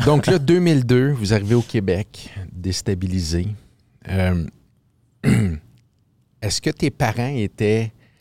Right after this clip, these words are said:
des, des, des, des personnes où ce que ils vous ont mis dans un mindset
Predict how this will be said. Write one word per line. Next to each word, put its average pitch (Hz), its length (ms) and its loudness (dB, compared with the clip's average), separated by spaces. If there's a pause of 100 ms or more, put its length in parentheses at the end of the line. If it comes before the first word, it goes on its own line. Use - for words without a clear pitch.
(160)
des, 92 560 -2
des, 92 280 -2
des, 85 640 -4
des 92 160 -6
personnes 123 560 -2
où 101 60 -2
ce - 120 -6
que 107 340 2 (400)
ils 110 160 0
vous 104 220 -2
ont 101 160 2
mis 120 140 2
dans 104 300 2
un 95 100 4
mindset 104 680 2